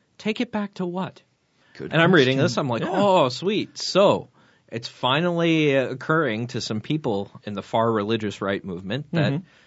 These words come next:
Speaker 1: if you study what our founders actually believed, they weren't very Christian, not, not Christian
Speaker 2: In
Speaker 1: in the way that
Speaker 2: fact, they were antichrist.
Speaker 1: <laughs> Yeah.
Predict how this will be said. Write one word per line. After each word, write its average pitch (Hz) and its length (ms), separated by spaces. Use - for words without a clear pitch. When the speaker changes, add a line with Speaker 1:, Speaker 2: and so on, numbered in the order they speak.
Speaker 1:
if - 80
you 151 80
study 117 300
what 165 160
our 175 80
founders 143 420
actually 147 380
believed, 131 580
they 101 180
weren't 104 340
very 123 400
Christian, 143 580
not, 120 320
not 117 400
Christian 147 400
Speaker 2:
In 139 100
Speaker 1:
in 135 120
the 175 60
way 175 200
that 123 100
Speaker 2:
fact, - 120
they 135 320
were 127 340
antichrist. 127 1500
Speaker 1:
<laughs> - 260
Yeah. 143 140